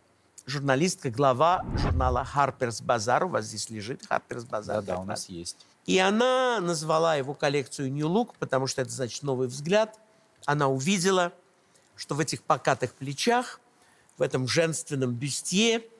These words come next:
Speaker 1: узкой талии, подъюбниках и широких юбках есть что-то очень нежное. Именно так окрестили стиль. И сейчас, когда мы говорим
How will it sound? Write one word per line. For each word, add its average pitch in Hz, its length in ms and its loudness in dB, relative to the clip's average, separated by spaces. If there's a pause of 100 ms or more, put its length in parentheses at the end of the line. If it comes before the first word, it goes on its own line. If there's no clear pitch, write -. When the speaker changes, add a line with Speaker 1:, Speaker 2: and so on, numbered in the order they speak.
(440)
Speaker 1:
узкой 160 340 -2
талии, 139 420 0 (240)
подъюбниках 147 880 0
и 131 40 -12
широких 127 560 -8
юбках 208 500 -6 (840)
есть 170 240 4
что-то - 380 0
очень 139 520 0
нежное. 98 800 -2 (180)
Именно 226 720 2 (240)
так 240 380 0
окрестили 165 720 0
стиль. 135 400 -2 (600)
И 143 100 -2
сейчас, 139 340 2
когда 147 300 2
мы 139 100 0
говорим 131 440 2